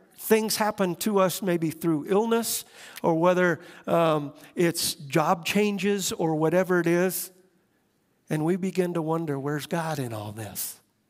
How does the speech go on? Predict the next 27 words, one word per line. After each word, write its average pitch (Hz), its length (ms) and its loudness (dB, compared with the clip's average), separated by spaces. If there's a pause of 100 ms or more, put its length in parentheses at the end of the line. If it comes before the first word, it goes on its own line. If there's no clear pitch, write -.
(2250)
I 165 120 -2
think 269 320 -6
maybe 180 480 -2 (420)
Abram 156 380 -4
was 139 180 -6
beginning 151 380 -6
to 151 80 -4
question, 131 640 -8 (1000)
"How 180 260 -2
in 156 140 -2
the 135 80 -4
world 156 480 -2
is 127 120 -4
God 156 360 -4
gonna 147 220 -4
fulfill 160 460 -4
that 151 240 -4
promise 147 420 -6
that - 120 -10
he 190 140 -4
keeps - 340 -4
telling 185 380 -2
me 135 180 -10 (560)
that 139 140 2
I'm 139 160 0
gonna 143 180 -2
have?" 123 540 -6